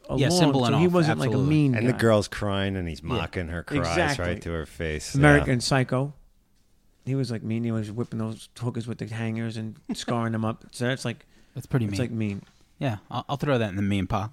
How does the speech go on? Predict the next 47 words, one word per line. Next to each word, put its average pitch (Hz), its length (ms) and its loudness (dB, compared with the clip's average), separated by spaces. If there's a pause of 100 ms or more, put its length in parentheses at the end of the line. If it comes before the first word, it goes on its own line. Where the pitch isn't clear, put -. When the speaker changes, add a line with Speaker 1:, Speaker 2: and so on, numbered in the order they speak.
Speaker 3:
<laughs> - 100 -20 (680)
That's - 260 6
not 101 160 8
nice. 80 340 2
Speaker 1:
<laughs> 254 80 2
Yeah. 226 200 4 (240)
Speaker 2:
<laughs> 226 600 0
Yeah. 170 240 6
Speaker 1:
That's 151 160 2
very 135 260 8
unnice. 110 680 2 (300)
Speaker 3:
Yeah. 82 220 -4 (100)
Speaker 2:
<laughs> 277 80 4 (440)
Anytime 190 400 6
I 165 60 10
shake 151 240 4
my 139 100 6
head 135 160 6
at 127 100 4
somebody 120 320 2
when 117 140 0
they 117 60 0
do 117 160 0
something 120 340 -4
rude 117 400 2
or 110 80 0
wrong, 110 480 0
I'm 110 100 -6
just 117 140 -10
like, 135 160 -10
"Oh, 139 160 -6
that's 135 240 -10
not," - 80 -14 (100)
I 120 220 -6
make, 139 220 -2
when 131 100 2
I 135 40 4
make 135 200 4
that 123 220 2 (680)
sound. 135 300 2
Speaker 1:
Yeah. 254 1400 2
<laughs> - 340 -12 (1040)
Langan, 104 320 0
who 104 140 2
do 117 80 2
you 110 120 2
have? 92 280 -2